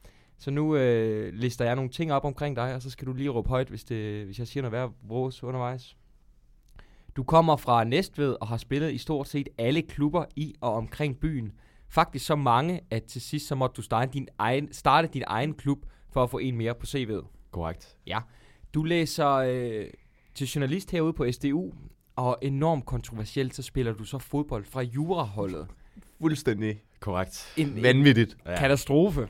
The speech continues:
Speaker 1: Øhm, til gengæld så, øh, ifølge dig selv, er du i hvert fald ualmindelig loyal over for Arsenal, øh, som til tider også kan give dig nogle større nervesammenbrud.
Speaker 2: Det er også korrekt.
Speaker 1: Så, øh, ifølge dig selv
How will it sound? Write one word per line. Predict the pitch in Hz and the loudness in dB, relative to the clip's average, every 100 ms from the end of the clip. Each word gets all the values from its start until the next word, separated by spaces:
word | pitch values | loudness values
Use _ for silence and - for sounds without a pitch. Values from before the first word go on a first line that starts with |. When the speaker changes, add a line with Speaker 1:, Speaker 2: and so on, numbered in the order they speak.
| - - - - | -10 -20 -20 -4
Speaker 1:
Øhm, | 127 120 113 110 104 107 - - - - | 2 2 2 0 -4 -6 -10 -20 -20 -4
til | 147 | 2
gengæld | 170 185 175 131 | 4 4 2 2
så, | 156 147 | 4 6
øh, | 131 113 | 6 4
ifølge | 104 - 135 156 | 2 0 0 2
dig | 117 | 0
selv, | - 151 147 | 0 0 0
er | 110 | -2
du | 117 | 0
i | |
hvert | 120 123 | 0 0
fald | 127 120 | 0 -2
ualmindelig | - 156 139 147 165 131 113 101 | 2 2 2 0 0 0 -2 -2
loyal | 107 117 131 104 | 0 2 2 2
over | 123 - | 2 2
for | 101 | 2
Arsenal, | 110 156 - 117 95 104 - _ _ _ - - | 2 2 -2 -6 -6 -8 -14 _ _ _ -18 -2
øh, | 117 107 | 0 0
som | 107 113 101 | 0 -2 -2
til | 123 | -6
tider | - 143 131 | -2 4 4
også | 127 - | 4 0
kan | 117 | -8
give | 127 | -4
dig | 127 | -4
nogle | 113 110 107 101 - | -4 -4 -6 -10 -10
større | - 120 131 123 101 | 0 4 6 6 4
nervesammenbrud. | 104 113 131 110 101 95 104 104 107 - - - - - - - | 2 0 -2 -4 -6 -6 -6 -6 -8 -20 -20 -20 -20 -20 -16 -8
Speaker 2:
Det | 82 | -8
er | |
også | 78 80 80 - | -6 -8 -10 -10
korrekt. | 82 78 82 - _ | -10 -10 -10 -16 _
Speaker 1:
Så, | - - 165 175 151 131 | -8 4 8 10 8 6
øh, | 123 - | 4 0
ifølge | 120 156 175 | -2 0 2
dig | 135 | 2
selv | - 165 156 | 0 0 0